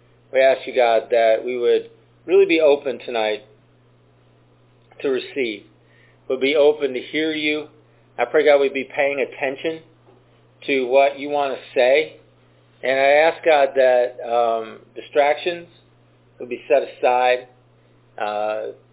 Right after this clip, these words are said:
concerns and cares that, uh, aren't relative to the next hour would be set aside. I pray, God, that, uh, we would just focus ourselves on this time. We'd focus ourselves on you.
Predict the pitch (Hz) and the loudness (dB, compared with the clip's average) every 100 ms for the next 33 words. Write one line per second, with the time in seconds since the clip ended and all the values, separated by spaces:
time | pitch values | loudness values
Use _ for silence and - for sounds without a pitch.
0 | _ - 117 - 156 156 131 131 - 139 | _ -20 -12 -2 0 0 -4 -10 -4 2
1 | 135 135 135 135 - - 110 110 107 - | 4 4 2 -2 -6 -2 0 0 -2 -6
2 | _ _ _ _ _ - 110 117 127 127 | _ _ _ _ _ -12 -10 -8 -6 -4
3 | 127 127 _ 123 120 135 135 135 135 123 | -6 -10 _ -4 2 4 2 2 -2 -2
4 | - - 117 113 104 107 113 120 - - | -6 -8 -6 -4 -8 -6 -6 -6 -12 -14
5 | 104 117 123 123 117 110 113 - 131 117 | -8 -2 2 2 0 -8 -16 -6 -2 -2
6 | - - 127 123 123 120 117 _ _ _ | -4 -4 -2 0 0 0 -4 _ _ _
7 | _ _ _ 107 - 139 117 127 123 120 | _ _ _ -12 0 0 2 2 2 0
8 | 120 110 110 107 - - 117 107 104 127 | 0 2 2 0 -4 -12 -6 -4 -4 -4
9 | 139 127 120 113 - _ _ _ _ _ | -4 -4 -4 -8 -10 _ _ _ _ _
10 | _ _ _ _ 160 170 - 139 - 147 | _ _ _ _ -2 -2 -2 -4 0 2
11 | 127 117 - - 120 120 117 123 - 143 | 4 2 -2 -10 -8 -6 -8 -10 -8 -8
12 | 120 113 110 131 120 113 113 - 117 113 | -6 -6 -4 -4 -4 -6 -12 -2 -2 0
13 | 107 104 101 101 | -6 -10 -16 -20